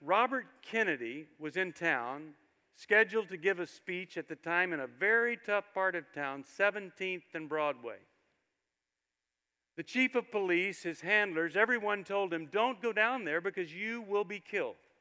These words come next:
But in his courage,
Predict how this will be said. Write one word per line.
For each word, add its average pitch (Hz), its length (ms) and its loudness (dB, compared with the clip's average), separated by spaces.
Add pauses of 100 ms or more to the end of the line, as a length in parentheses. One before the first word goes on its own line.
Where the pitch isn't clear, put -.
(2750)
But 151 240 0
in 190 200 -4
his 175 240 -8
courage, - 880 -8